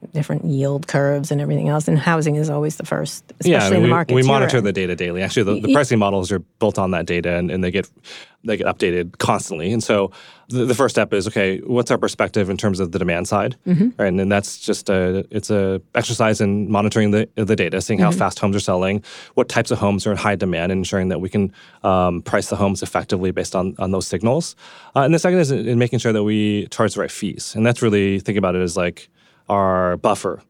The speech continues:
Speaker 2: for risk. And so if we're seeing signal that homes are, um, still in high demand,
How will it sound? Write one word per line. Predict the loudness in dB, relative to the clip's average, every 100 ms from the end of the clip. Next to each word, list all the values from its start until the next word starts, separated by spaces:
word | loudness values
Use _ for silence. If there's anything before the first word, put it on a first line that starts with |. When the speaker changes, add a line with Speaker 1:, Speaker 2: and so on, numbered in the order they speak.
| _
Speaker 2:
for | -6 -2
risk. | -2 -4 -12 -20 _ _ _ -6
And | 0
so | 2 2 0
if | 0
we're | 0
seeing | 2 0 2
signal | 2 2 2 2
that | 0
homes | 0 0 2
are, | 2 2 0 -4 _ _ 0
um, | 2 2 -2
still | 0 2
in | 4
high | 2 0
demand, | 0 -2 -2 -4